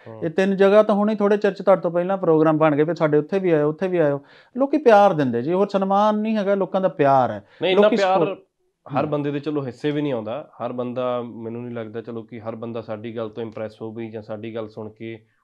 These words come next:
Speaker 1: ਉਹ ਵੀ ਇਸ ਤਰੀਕੇ ਨਾਲ ਕਰੇ, ਕੋਈ ਜ਼ਰੂਰੀ ਨਹੀਂ ਹੁੰਦਾ। ਕਿਸੇ ਨੇ ਸੁਣਨਾ, ਕਿਸੇ ਨੇ
Speaker 2: ਨਹੀਂ
Speaker 1: ਅਮਲ
Speaker 2: ਸੁਣਨਾ।
Speaker 1: ਕਰਨਾ, ਨਾ ਕਰੇ,
Speaker 2: ਨਾ ਕਰਨਾ।
Speaker 1: ਡਿਫਰੈਂਟ ਆ
Speaker 2: ਹਾਂ,
Speaker 1: ਗੱਲ।
Speaker 2: ਹਾਂ, ਹਾਂ।
Speaker 1: ਪਰ ਬਾਕੀ ਦੇ ਅਫਸਰ, ਉਹਨਾਂ ਨੂੰ ਇਹ ਦੇਖ ਕੇ ਲੱਗਦਾ ਨਹੀਂ ਗਾ, ਹੋਣੀ ਆ ਥੋੜ੍ਹੇ ਬਹੁਤ ਐਕਸ਼ਨ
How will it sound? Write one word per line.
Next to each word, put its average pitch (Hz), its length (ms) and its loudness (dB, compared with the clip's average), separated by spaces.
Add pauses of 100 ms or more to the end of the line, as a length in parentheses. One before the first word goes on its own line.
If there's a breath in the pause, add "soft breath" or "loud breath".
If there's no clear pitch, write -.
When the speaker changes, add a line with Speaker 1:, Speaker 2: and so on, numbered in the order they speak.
Speaker 1:
ਉਹ 120 120 -10
ਵੀ 127 160 -6
ਇਸ 117 100 -12
ਤਰੀਕੇ 113 320 -12
ਨਾਲ 113 160 -8
ਕਰੇ, 113 200 -12
ਕੋਈ 123 160 -12
ਜ਼ਰੂਰੀ 117 340 -10
ਨਹੀਂ 127 120 -10
ਹੁੰਦਾ। 113 180 -12
ਕਿਸੇ - 480 -18
ਨੇ 117 100 -8
ਸੁਣਨਾ, 117 380 -10
ਕਿਸੇ 117 220 -12
ਨੇ 117 160 -8
Speaker 2:
ਨਹੀਂ 190 220 -10
Speaker 1:
ਅਮਲ 127 140 -6
Speaker 2:
ਸੁਣਨਾ। 123 180 -8
Speaker 1:
ਕਰਨਾ, 117 240 -8
ਨਾ 120 180 -6
ਕਰੇ, 117 200 -8
Speaker 2:
ਨਾ 196 160 -2
ਕਰਨਾ। 139 280 -6
Speaker 1:
ਡਿਫਰੈਂਟ 131 340 -8
ਆ - 40 -4
Speaker 2:
ਹਾਂ, 139 60 -8
Speaker 1:
ਗੱਲ। 107 140 -12 (100)
Speaker 2:
ਹਾਂ, 170 100 -6
ਹਾਂ। 143 100 -10
Speaker 1:
ਪਰ 170 180 -4
ਬਾਕੀ 143 320 -6
ਦੇ 165 120 -4
ਅਫਸਰ, 160 280 -6
ਉਹਨਾਂ 156 280 -6
ਨੂੰ 165 200 -8
ਇਹ 165 80 -10
ਦੇਖ 123 280 -10
ਕੇ 139 80 -10
ਲੱਗਦਾ 117 320 -6
ਨਹੀਂ 180 160 -8
ਗਾ, 180 60 -6
ਹੋਣੀ 147 240 -8
ਆ 208 80 -6
ਥੋੜ੍ਹੇ 170 260 -8
ਬਹੁਤ 165 220 -6
ਐਕਸ਼ਨ 151 340 -8